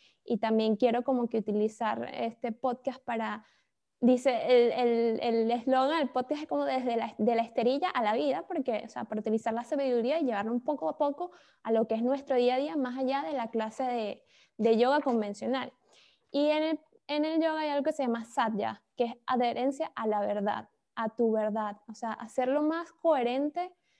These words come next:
con lo que tú puedes, dejar de mentirnos <laughs> tanto con las cosas que,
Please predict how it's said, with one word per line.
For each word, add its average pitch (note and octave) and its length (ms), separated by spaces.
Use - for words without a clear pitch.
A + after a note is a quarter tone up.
con C4 240
lo C4 160
que C4+ 160
tú D4 300
puedes, D#4+ 220
dejar C4 340
de F4 100
mentirnos D4 720
<laughs> D4+ 240
tanto D4+ 140
con D#4+ 140
las C4+ 160
cosas C4+ 340
que, - 280